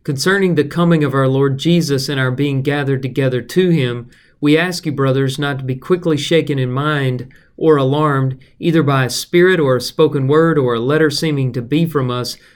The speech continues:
to the effect that the day of the Lord has come. Let no one deceive you in any way, for that day will not come unless the rebellion comes first,"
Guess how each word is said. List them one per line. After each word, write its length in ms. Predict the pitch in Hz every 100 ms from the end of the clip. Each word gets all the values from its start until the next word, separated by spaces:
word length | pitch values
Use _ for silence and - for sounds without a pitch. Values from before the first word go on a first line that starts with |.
| _
to 100 | 180
the 100 | 175
effect 360 | 170 165 151 151
that 120 | 135
the 100 | 139
day 200 | 131 131
of 120 | 127
the 100 | 123
Lord 220 | 120 117 113
has 160 | 110
come. 560 | - 175 170 107 107 - _ _ _ _ _ _
Let 200 | 147 170
no 160 | 170 202
one 120 | 196
deceive 380 | 160 151 185 156
you 140 | 156
in 100 | 147
any 140 | 151 147
way, 260 | 151 165
for 120 | 156 143
that 200 | 151 143
day 140 | 160
will 140 | 151 139
not 240 | 143 135
come 260 | 170 175 160
unless 500 | 135 135 139 135 - - -
the 100 | 135
rebellion 720 | 131 117 156 170 175 175 160
comes 320 | 165 156 135
first," 540 | - 131 117 131 -